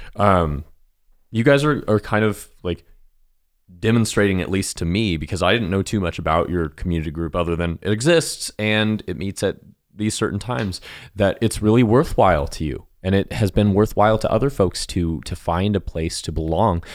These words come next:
So what sort of advice would you give to other people in the church, regardless of their age, about, um, w-, how to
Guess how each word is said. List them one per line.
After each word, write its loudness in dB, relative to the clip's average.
So 2
what 4
sort 4
of 4
advice 2
would -2
you 4
give 2
to 2
other 4
people -2
in -4
the 0
church, -4
regardless 2
of 2
their 2
age, -4
about, 2
um, 4
w-, -8
how 4
to 2